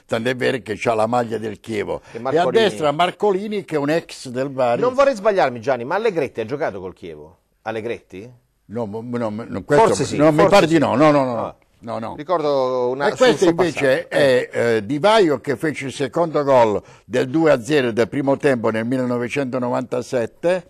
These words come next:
Speaker 2: Sì.
Speaker 1: E poi questo è Guerrero che fece il primo gol, questi tutti e due
Speaker 2: Ma
Speaker 1: sul
Speaker 2: io qua devo
Speaker 1: campo del
Speaker 2: tira-,
Speaker 1: Chievo.
Speaker 2: devo tirare le orecchie a Cristian Siciliani, perché noi abbiamo le immagini, abbiamo di queste partite. Vabbè, la prossima volta ve le proponiamo. L'arbitro Candussio?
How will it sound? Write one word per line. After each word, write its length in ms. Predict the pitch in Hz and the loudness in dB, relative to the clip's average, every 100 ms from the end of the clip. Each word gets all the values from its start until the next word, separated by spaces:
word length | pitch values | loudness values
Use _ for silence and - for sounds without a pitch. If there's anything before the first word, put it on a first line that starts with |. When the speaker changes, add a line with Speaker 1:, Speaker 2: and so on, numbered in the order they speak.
| _ | _
Speaker 2:
Sì. 240 | - 208 165 _ _ _ _ - | -12 -10 -10 _ _ _ _ -6
Speaker 1:
E 200 | 170 180 | -4 -2
poi 320 | - 214 196 | 2 4 4
questo 300 | 180 170 165 | 2 0 0
è 60 | |
Guerrero 540 | - 190 196 180 196 196 | 0 2 4 4 4 2
che 160 | 170 | -2
fece 320 | 143 180 139 160 | -2 -2 -2 -6
il 60 | |
primo 340 | 131 196 180 135 | -2 0 2 4
gol, 400 | 123 113 131 - _ _ | 6 6 2 -4 _ _
questi 440 | - 175 - 127 113 | -2 -2 -2 -6 -8
tutti 240 | 180 175 | -6 -4
e 80 | 165 | -4
due 340 | 131 147 139 | -2 0 2
Speaker 2:
Ma 100 | 147 139 _ _ _ | 2 -2 _ _ _
Speaker 1:
sul 160 | - | 2
Speaker 2:
io 140 | 160 170 | 4 6
qua 120 | 180 | 6
devo 120 | 160 151 | 8 6
Speaker 1:
campo 120 | 147 | 6
del 100 | 156 | 6
Speaker 2:
tira-, 140 | 175 | 6
Speaker 1:
Chievo. 200 | 143 131 | 4 4
Speaker 2:
devo 200 | 170 180 - | 6 6 4
tirare 340 | 180 180 156 | 4 6 4
le 80 | 151 | 4
orecchie 300 | 160 160 147 | 2 2 0
a 40 | |
Cristian 300 | 139 135 135 | -2 -2 -4
Siciliani, 380 | 123 120 135 120 | -4 -4 0 0
perché 180 | 117 147 | 0 -2
noi 100 | 165 | 0
abbiamo 340 | 135 160 147 | 2 2 2
le 60 | 131 | 0
immagini, 460 | 131 147 117 104 | 0 -4 -4 -6
abbiamo 240 | 101 120 110 | -4 -2 -2
di 80 | 104 | -4
queste 240 | 104 104 | -8 -8
partite. 400 | 101 95 95 107 | -8 -8 -10 -4
Vabbè, 200 | 127 120 | 0 0
la 80 | 110 | -2
prossima 280 | 135 - 143 | -4 -2 -2
volta 200 | 143 120 | -2 -2
ve 80 | |
le 100 | 117 | -2
proponiamo. 460 | 110 113 123 107 98 - - | -2 -2 -2 -4 -8 -14 -2
L'arbitro 460 | 151 208 175 160 151 | 4 4 4 0 2
Candussio? 800 | 175 175 208 - 139 156 180 | 2 2 -2 -2 2 2 2